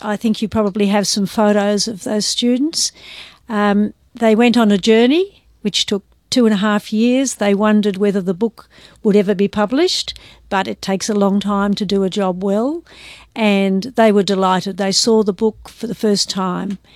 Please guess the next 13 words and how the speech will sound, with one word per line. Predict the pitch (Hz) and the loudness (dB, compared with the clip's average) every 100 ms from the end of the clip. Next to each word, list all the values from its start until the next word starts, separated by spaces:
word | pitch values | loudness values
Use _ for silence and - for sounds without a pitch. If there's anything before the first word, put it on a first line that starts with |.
| - - - - | -20 -20 -16 -6
uh, | 202 190 | -2 -2
at | - 214 | -2 -4
that | 220 202 | -2 -2
launch | - 196 196 208 - | 0 0 0 -2 -6
and | 208 | -6
were | 180 | -6
delighted | 180 190 190 180 185 190 | -6 -4 -4 -4 -6 -10
that, | 180 - _ _ _ - | -10 -12 _ _ _ -20
that | - - | -20 -12
to, | - 214 196 190 | -8 -2 -2 -2
to | 208 190 | -4 -4
see | - 233 185 185 180 | -2 0 0 -2 -6
h-, | 170 | -10